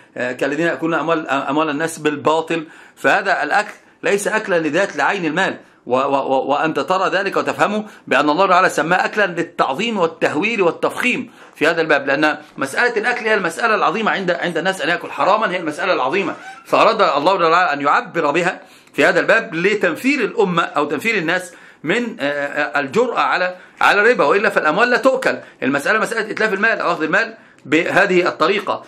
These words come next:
ولذلك النبي صلى الله عليه وسلم قال: "قاتل الله اليهود"،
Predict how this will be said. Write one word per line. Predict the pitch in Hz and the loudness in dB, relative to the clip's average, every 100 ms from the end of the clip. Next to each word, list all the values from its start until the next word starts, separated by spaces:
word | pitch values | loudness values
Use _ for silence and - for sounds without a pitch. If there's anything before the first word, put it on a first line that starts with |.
| - - | -20 -8
ولذلك | 117 127 185 208 165 | -6 0 -2 0 0
النبي | 156 151 | 0 0
صلى | 185 | 2
الله | 175 | 2
عليه | 135 | 2
وسلم | 170 | 2
قال: | 190 185 - - | 2 -2 -18 0
"قاتل | 196 247 233 175 | 2 4 2 0
الله | 165 196 180 | 2 0 0
اليهود"، | 156 143 139 123 | 0 0 -2 -4